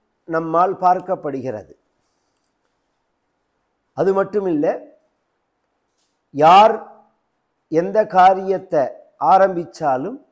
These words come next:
முதல்ல பிள்ளையாரை வழிபட்டுட்டு தான் ஆரம்பிக்கணும் அப்படிங்கிறது சாஸ்திர விதி. பிள்ளையாரை வழிபடாம நாம்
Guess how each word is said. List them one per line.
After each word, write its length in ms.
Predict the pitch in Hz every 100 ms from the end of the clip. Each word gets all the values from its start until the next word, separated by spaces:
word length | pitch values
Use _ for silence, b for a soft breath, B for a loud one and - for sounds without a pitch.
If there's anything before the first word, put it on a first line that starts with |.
| _ _ _ _ _ _ _ _ _ _ _ _
முதல்ல 580 | 156 165 190 202 208 220 214
பிள்ளையாரை 640 | 185 190 196 190 180 170
வழிபட்டுட்டு 680 | 156 165 190 170 160 147 139
தான் 400 | 151 202 147 160
ஆரம்பிக்கணும் 640 | 165 160 - 139 131 123 101 _
அப்படிங்கிறது 720 | 156 143 170 185 151 131 185 - _ _ _ _ _ _ _ _
சாஸ்திர 540 | _ 160 160 160 160 131
விதி. 480 | 117 104 147 _ _ _ _ _ _ _ _ _ _ _ _ _ _ _ _ _ _ _ _ _ _ _ _ _ _ _ _ _ _ _ _ _ _ _ _ _ -
பிள்ளையாரை 480 | 175 202 202 196 180
வழிபடாம 760 | 165 190 180 180 180 180 185
நாம் 300 | 180 156 143